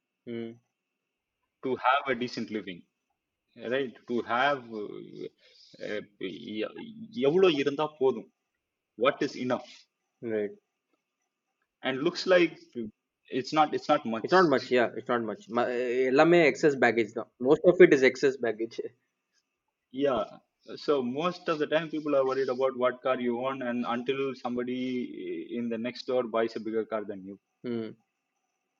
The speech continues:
Speaker 2: Right. So, so if you, if you think, uh, "I, I don't need a car, I can order, uh, Ola or Uber to go wherever I want with a driver,"
Speaker 1: Hmm.
Speaker 2: அந்த தாட் ப்ராசஸ் வந்துருச்சுன்னா, you just don't care.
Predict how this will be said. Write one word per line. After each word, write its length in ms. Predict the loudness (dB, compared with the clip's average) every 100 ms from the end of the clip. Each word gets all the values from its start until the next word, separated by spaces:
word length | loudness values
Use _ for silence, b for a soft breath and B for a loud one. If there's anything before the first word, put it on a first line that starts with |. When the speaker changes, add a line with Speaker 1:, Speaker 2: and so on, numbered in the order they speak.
| _ _ _ _ _ _ _ -16 -8
Speaker 2:
Right. 260 | -4 -2 -4 -10 -6
So, 580 | -2 0 -2 -4 -8 -4
so 200 | 0 2
if 260 | 2 -2
you, 140 | -6 -6
if 300 | -6 -6 -6
you 120 | -6 -2
think, 360 | -4 -4 -10 -4
uh, 220 | -2 0 0
"I, 400 | 2 2 2 0
I 40 |
don't 160 | 0 -2
need 160 | -2
a 60 | -2
car, 320 | 0 0 0
I 120 | -2
can 460 | -4 -4 -4 -8 -8
order, 380 | -4 -2 0 -2 -2 0 0
uh, 160 | -2 -6 -6 -6
Ola 400 | -2 2 2 0
or 240 | -4 -6 -8
Uber 520 | -8 -6 -2 2 2 0 -6 -8 -10
to 100 | -8
go 100 | -4
wherever 400 | -2 -2 -2 -4
I 60 | -4
want 320 | -6 -10 -14 -14 -8 -4
with 140 | -2
a 60 | -2
driver," 420 | -2 -2 -2 -6 -12 -20 _ -10
Speaker 1:
Hmm. 260 | -8 -8 -10 b b _ _ -20 -16
Speaker 2:
அந்த 280 | -4 -2 2 2
தாட் 200 | 2 2
ப்ராசஸ் 280 | -2 -2
வந்துருச்சுன்னா, 440 | -6 -6 -8 -12 -16
you 160 | -12 -10
just 180 | -8 -10
don't 120 | -6
care. 480 | -8 -8 _ _